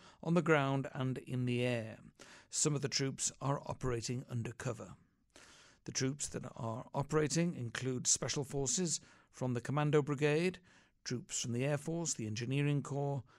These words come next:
the Oketz unit, field intelligence troops, civil administration officials, and the Israel Security Agency Shin Bet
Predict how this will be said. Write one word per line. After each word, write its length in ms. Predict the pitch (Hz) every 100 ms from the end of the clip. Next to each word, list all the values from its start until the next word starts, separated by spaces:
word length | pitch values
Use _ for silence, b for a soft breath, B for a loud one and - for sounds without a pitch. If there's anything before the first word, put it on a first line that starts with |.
| b
the 140 | - -
Oketz 580 | 156 - 170 - - -
unit, 480 | 160 156 175 180 - _ b b b _
field 400 | - 131 120 117
intelligence 720 | 123 117 156 170 143 151 -
troops, 500 | - 170 180 - - b b
civil 340 | - 143 127 113
administration 720 | 117 117 113 - 170 147 160
officials, 600 | 127 143 151 139 127 - B B B B
and 120 | 202
the 60 | 170
Israel 280 | 135 151
Security 520 | 131 143 143 135 123 127
Agency 480 | 120 123 113 123 -
Shin 400 | - - 113 113
Bet 280 | 123 -